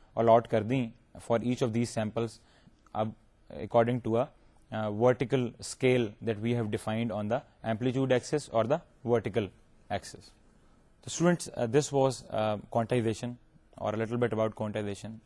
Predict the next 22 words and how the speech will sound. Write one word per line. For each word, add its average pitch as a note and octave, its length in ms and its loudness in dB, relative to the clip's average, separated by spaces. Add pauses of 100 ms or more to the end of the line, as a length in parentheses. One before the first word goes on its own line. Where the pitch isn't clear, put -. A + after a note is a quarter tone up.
The, G#2+ 260 -2 (180)
basically A#2 380 -2
the A2+ 260 -4
second C3+ 220 -4
step - 320 -4
of G#2+ 180 -4
the A2+ 120 0 (460)
P B2+ 60 2
C B2+ 200 -2
M B2+ 80 2
process A2+ 520 -4
or G#2+ 100 -2
the G#2 120 -4 (140)
pulse A#2+ 220 4 (100)
code A2 140 0 (420)
modulation A2 460 2 (480)
process، G2+ 300 0 (580)
uh, G#2+ 220 -4
جس - 220 -8
میں A#2+ 80 -2
ہم A2 120 -4
نے A2+ 240 -4